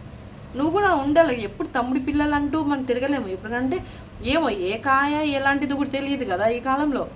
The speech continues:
So, అలా అంటారు అనమాట. మీ తమ్ముడు ఇవాళ ఉన్నట్టు రేపు ఉన్నట్టు అనే గ్యారంటీ ఏముంది?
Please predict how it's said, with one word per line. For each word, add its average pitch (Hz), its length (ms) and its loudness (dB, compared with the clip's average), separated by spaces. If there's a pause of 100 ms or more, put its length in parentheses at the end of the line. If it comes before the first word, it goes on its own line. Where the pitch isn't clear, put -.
So, 403 60 0
అలా 233 220 2
అంటారు 262 380 2
అనమాట. 233 360 -2
మీ - 380 -8
తమ్ముడు 220 320 0
ఇవాళ 240 260 6
ఉన్నట్టు 294 240 0
రేపు 247 280 0
ఉన్నట్టు 262 280 -6
అనే 285 260 -2
గ్యారంటీ 220 380 -2
ఏముంది? 294 340 2